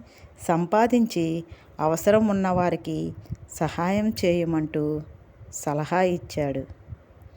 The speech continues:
ఆదర్శ గృహస్థుగా ఎలా తరింపవచ్చునో ఆచరించి చూపాడు. గృహస్థుగా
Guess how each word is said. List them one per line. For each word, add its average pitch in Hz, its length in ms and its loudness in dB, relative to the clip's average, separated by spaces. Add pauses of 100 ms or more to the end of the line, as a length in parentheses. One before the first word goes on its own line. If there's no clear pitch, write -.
(720)
ఆదర్శ 170 500 2
గృహస్థుగా 170 1000 0 (540)
ఎలా 151 300 4
తరింపవచ్చునో 175 1120 0 (520)
ఆచరించి 185 760 2
చూపాడు. 170 440 0 (960)
గృహస్థుగా 165 920 2